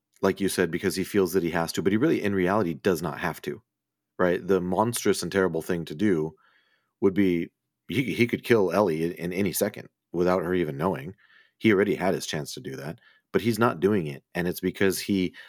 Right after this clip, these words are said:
I, I feel like he's deep down, he will do the right thing. He's just, that's the person he is, even though he has become this sort of hardened, um, person that has survived this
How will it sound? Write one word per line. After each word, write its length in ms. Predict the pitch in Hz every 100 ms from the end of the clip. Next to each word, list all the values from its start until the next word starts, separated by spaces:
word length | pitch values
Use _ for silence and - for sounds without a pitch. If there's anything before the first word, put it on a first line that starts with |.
| -
I, 160 | 90 90 92
I 80 | 95
feel 220 | 101 92
like 200 | 82 -
he's 420 | 95 90 82 71
deep 320 | - 95 -
down, 480 | 92 90 82 76 76 _ _ _
he 180 | - 113
will 260 | 92 92 80
do 240 | 98 98
the 120 | 85
right 280 | 78 71 -
thing. 320 | - 95 65
He's 220 | 67 87 73
just, 220 | 95 -
that's 180 | 85 -
the 100 | -
person 420 | - 98 - 80
he 200 | 85 85
is, 180 | 80 82
even 240 | 78 82
though 260 | 82 80 71
he 340 | 85 78 78 - - - - - _ -
has 180 | 95 80
become 400 | 90 101 85 82
this 160 | 80
sort 220 | - 85
of 80 | 78
hardened, 640 | - 92 87 90 80 80 -
um, 520 | 82 76 71 69 69 _ _ _ _ _ _ _ _ _ _ _ _ _ _ _ _ _ _ _ _ -
person 600 | - 110 95 92 82 82
that 180 | 87 80
has 240 | 82 76
survived 800 | - - 104 82 85 85 85 76
this 260 | 78 -